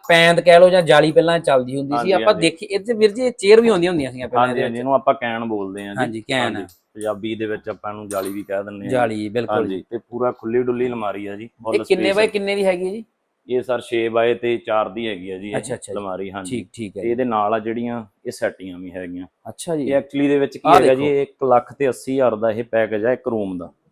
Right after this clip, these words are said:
Speaker 1: ਅੱਛਾ ਜੀ।
Speaker 2: ਹਾਂਜੀ, ਹਾਂਜੀ।
Speaker 1: ਇਹਦੇ
Speaker 2: ਇਹ ਦੀਵਾਲੀ
Speaker 1: ਵਿੱਚ
Speaker 2: ਤੱਕ ਆਫ ਹੈ ਜੀ, ਫਿਫਟੀ ਪਰਸੈਂਟ ਇਹਦੇ ਤੇ ਆਫ ਆ ਦੀਵਾਲੀ ਦਾ।
Speaker 1: ਇਸ ਇੱਕ ਲੱਖ ਅੱਸੀ ਹਜ਼ਾਰ ਵਾਲੇ ਪੈਕੇਜ ਦੇ ਵਿੱਚ ਕੀ ਕੀ ਆ ਗਿਆ ਬਾਈ ਜੀ?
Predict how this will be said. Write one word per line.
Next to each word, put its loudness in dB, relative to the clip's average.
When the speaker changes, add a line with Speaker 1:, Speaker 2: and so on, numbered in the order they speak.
Speaker 1:
ਅੱਛਾ 2
ਜੀ। -2
Speaker 2:
ਹਾਂਜੀ, -2
ਹਾਂਜੀ। -6
Speaker 1:
ਇਹਦੇ 6
Speaker 2:
ਇਹ 10
ਦੀਵਾਲੀ 8
Speaker 1:
ਵਿੱਚ 2
Speaker 2:
ਤੱਕ 0
ਆਫ 2
ਹੈ 0
ਜੀ, -2
ਫਿਫਟੀ -8
ਪਰਸੈਂਟ -14
ਇਹਦੇ -6
ਤੇ -10
ਆਫ -2
ਆ 0
ਦੀਵਾਲੀ -4
ਦਾ। -20
Speaker 1:
ਇਸ 6
ਇੱਕ 0
ਲੱਖ 8
ਅੱਸੀ -4
ਹਜ਼ਾਰ 6
ਵਾਲੇ 4
ਪੈਕੇਜ 2
ਦੇ -2
ਵਿੱਚ -2
ਕੀ -4
ਕੀ -2
ਆ 2
ਗਿਆ 2
ਬਾਈ 0
ਜੀ? -10